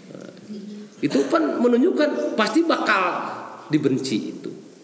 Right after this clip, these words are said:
dibenci. Wah, geuning kieu budak teh, ai sekolahna mah nya ieu sarjana ieu. Tapi ngaliwat ka hareupeun batu gitu punten-punten acan dikamanakeun etikana itu. Ini yang terjadi saat ini.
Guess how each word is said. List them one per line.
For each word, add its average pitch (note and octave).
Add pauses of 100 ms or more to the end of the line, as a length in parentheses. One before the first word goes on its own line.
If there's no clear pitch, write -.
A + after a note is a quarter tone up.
(180)
dibenci. G2
Wah, C#3+
geuning A2+
kieu A2
budak C3
teh, -
ai B2+ (440)
sekolahna D3+
mah F3
nya G3
ieu F#3+
sarjana F3+
ieu. A3+ (600)
Tapi B3+
ngaliwat D#3
ka B2+
hareupeun B2+
batu A#2+
gitu -
punten-punten A2+
acan G2+
dikamanakeun D#3
etikana C4+
itu. A#3+ (720)
Ini D4
yang C#4
terjadi B3
saat C4+
ini. F#4+